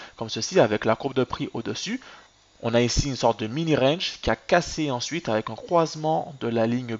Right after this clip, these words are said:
bleue sur la ligne rouge, avec encore une fois le, le prix par-dessus. Donc effectivement, c'est monté, on a une belle montée. Encore une fois, un croisement ici à la résistance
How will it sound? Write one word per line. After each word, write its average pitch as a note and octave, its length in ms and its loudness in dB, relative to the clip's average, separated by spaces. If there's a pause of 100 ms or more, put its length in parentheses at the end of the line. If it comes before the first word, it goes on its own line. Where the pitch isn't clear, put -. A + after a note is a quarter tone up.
(140)
bleue E3+ 460 2
sur B2+ 160 -6
la A#2 80 2
ligne A#2 180 -8
rouge, F3 440 -4 (340)
avec A2 140 -2
encore A2+ 180 0
une B2+ 100 -4
fois C3+ 220 2
le, A2+ 160 -8
le G#2+ 160 -2
prix - 240 -4
par-dessus. A2 480 0
Donc A#2 200 -10
effectivement, C3+ 600 -2
c'est - 240 -6
monté, C#3+ 480 -4
on A2+ 60 -8
a A2 40 -4
une A#2 240 -10
belle G3 220 6
montée. F3 380 -2 (500)
Encore C#3 300 4
une E3 80 -2
fois, E3+ 300 4
un D3 60 2
croisement D3+ 460 4
ici C#3+ 400 -2 (320)
à B2+ 100 2
la A#2+ 140 6
résistance C3 840 2